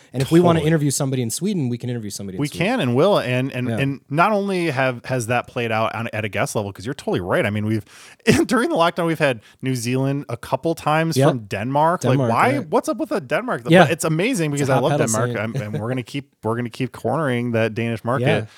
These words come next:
Speaker 2: Uh, you're right, man. And not only that, it's played out w-,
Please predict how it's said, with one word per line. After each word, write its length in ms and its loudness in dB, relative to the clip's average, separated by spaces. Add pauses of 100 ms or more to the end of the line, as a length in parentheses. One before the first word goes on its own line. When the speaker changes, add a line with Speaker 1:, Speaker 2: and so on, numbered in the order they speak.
(420)
Speaker 2:
Uh, 260 2 (340)
you're 120 6
right, 260 2
man. 220 -2
And 140 -2
not 140 4
only 160 4
that, 180 2
it's 100 -2
played 240 -2
out 140 2
w-, 360 -4